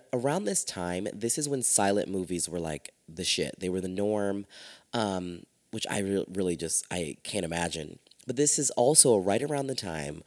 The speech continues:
when something called talkies were invented, A K A movies with fucking sounds and voices. Now, here's something that's really fucking crazy.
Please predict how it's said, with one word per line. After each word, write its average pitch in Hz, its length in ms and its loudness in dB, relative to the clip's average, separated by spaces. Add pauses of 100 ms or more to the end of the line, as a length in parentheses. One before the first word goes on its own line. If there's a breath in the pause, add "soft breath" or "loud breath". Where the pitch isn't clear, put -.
(240 loud breath)
when 95 160 -2
something 113 340 0
called 98 320 -2
talkies 92 640 0
were 85 180 -4
invented, 82 520 -6
A 98 120 -2
K 104 260 -2
A 98 40 -4
movies 95 560 -4
with 87 220 -6
fucking 92 580 -8
sounds 90 360 0
and 80 100 -6
voices. 92 520 -2 (600 loud breath)
Now, 151 160 2
here's 190 400 0
something 120 260 0
that's 95 200 -2
really 90 320 -2
fucking 85 340 -6
crazy. 80 540 -4